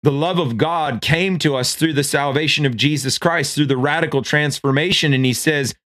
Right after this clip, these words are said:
"Whoever keeps his word, loves, cherishes, and obeys it, that love of God has been accomplished inside of the soul. That love of God has done its purpose within inside of the soul." So through that, he says, "Hereby know we that we are in him." We know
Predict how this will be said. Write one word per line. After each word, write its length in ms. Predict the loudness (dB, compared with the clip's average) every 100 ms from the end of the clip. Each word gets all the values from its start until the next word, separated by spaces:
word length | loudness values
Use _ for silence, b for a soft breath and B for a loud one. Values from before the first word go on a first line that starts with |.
| _
"Whoever 360 | 2 2 0 -2
keeps 340 | 2 0 0
his 180 | -2 0
word, 480 | 0 0 0 -2 0
loves, 460 | 0 0 0 -2
cherishes, 560 | 2 2 4 2 0 2
and 80 | 2
obeys 640 | 2 2 2 2 0 0
it, 180 | 0 -2 _ _
that 200 | -2 0
love 220 | 0 2
of 140 | 0 0
God 340 | 0 0 0
has 120 | -2
been 180 | 0 0
accomplished 720 | 0 -2 0 0 0 0 0
inside 380 | -2 0 0 0
of 60 | 0
the 80 |
soul. 440 | 0 0 0 0 0
That 240 | 0 0
love 200 | 0 0
of 140 | 0 0
God 240 | -2 0
has 120 | 0
done 180 | 0 0
its 160 | 0 -4 -14
purpose 640 | -2 -2 0 -2 -4 -6 -14 _ _
within 300 | 0 2 0
inside 400 | 0 0 0 0
of 100 | -2
the 100 | -4
soul." 480 | -2 -2 0 -2 -6 -12 _ _
So 380 | -2 0 0 -6 _ _ -18
through 360 | -4 -2 0
that, 400 | 0 0 0 0
he 140 | 0 0
says, 360 | 0 -2 0
"Hereby 400 | 0 0 0 0
know 200 | 2 2
we 200 | 0 0
that 180 | 0 0
we 160 | 2 2
are 100 | 0
in 140 | 0
him." 120 | 0
We 140 | 2 2
know 580 | 2 2 0 0 -2